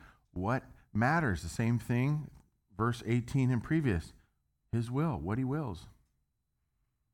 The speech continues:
And if by his will he wants you and is merciful towards you and here loving, you still want to ask the question,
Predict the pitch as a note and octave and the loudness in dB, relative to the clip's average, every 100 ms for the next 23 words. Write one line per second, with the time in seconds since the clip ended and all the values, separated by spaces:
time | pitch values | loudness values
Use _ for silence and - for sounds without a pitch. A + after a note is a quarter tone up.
0 | _ _ _ _ _ _ _ _ - A2+ | _ _ _ _ _ _ _ _ -4 -2
1 | A2 G#2+ C#3+ C#3+ C3+ A2+ A#2 C#3+ C#3 A2+ | 0 8 8 10 6 4 4 6 4 4
2 | A#2 G2 A2 C3 - A2+ A2 A#2 - - | 2 2 2 0 0 0 2 0 -8 -16
3 | - G2+ G2+ F#2+ G#2 G#2+ C3+ - B2+ B2+ | -4 0 0 0 2 2 2 -2 -4 -4
4 | - G#2 F#2+ G2 G#2+ A2 - F#2+ G2 B2+ | -4 -2 -2 -2 -2 -2 -2 -2 0 2
5 | A#2 G#2 G#2 A#2+ C#3 A#2 G2+ G#2 - - | 2 0 2 2 4 2 0 -2 -8 -20
6 | _ _ _ _ _ _ _ _ _ _ | _ _ _ _ _ _ _ _ _ _
7 | _ _ _ _ _ _ _ _ _ _ | _ _ _ _ _ _ _ _ _ _
8 | _ _ _ _ _ _ _ _ _ _ | _ _ _ _ _ _ _ _ _ _
9 | _ _ _ _ _ _ _ G#2 - A#2 | _ _ _ _ _ _ _ -6 0 0
10 | A2+ A#2 A#2 A#2 G#2+ B2+ A#2 - D#2 | 2 2 0 -2 -6 -4 -4 -6 -8